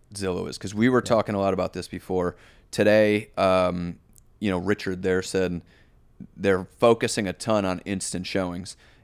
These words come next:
Speaker 1: And what I see them doing is trying to squish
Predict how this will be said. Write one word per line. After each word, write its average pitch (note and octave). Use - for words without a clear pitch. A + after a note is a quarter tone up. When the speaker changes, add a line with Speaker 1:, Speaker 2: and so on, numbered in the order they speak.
Speaker 1:
And G2+
what G2+
I A2
see A2+
them F#2+
doing G2+
is F#2
trying G2
to -
squish -